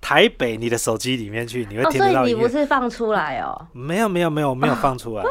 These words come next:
Speaker 2: <laughs>
Speaker 1: 对，对，对，对，
Speaker 2: 我以为你放出来。
Speaker 1: 对，对。哎，这好像是，这效果好像蛮厉害的哦。
Speaker 2: 对，我直接听得到。
Speaker 1: 就是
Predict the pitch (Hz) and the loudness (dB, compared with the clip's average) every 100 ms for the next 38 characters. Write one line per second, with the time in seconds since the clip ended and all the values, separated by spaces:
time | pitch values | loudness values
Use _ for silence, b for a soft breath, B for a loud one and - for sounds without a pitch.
0 | - - 480 554 127 120 - 349 330 262 | -6 -4 -4 -2 -2 -2 0 0 0 2
1 | 185 180 233 202 - 180 175 147 - 175 | 0 2 0 0 -2 -2 -2 -4 -8 -14
2 | B B B B B B 135 - B B | B B B B B B -4 -4 B B
3 | - 190 123 123 180 185 202 202 131 107 | 0 2 2 -2 -2 0 2 2 4 4
4 | 139 113 104 110 127 127 113 95 87 - | 4 2 -4 -4 -2 -2 -4 -6 -12 -14
5 | - b b b b - 208 170 165 180 | -20 b b b b -4 0 0 0 -2
6 | 170 185 165 139 143 - - | -2 -4 -6 -6 -6 -6 -4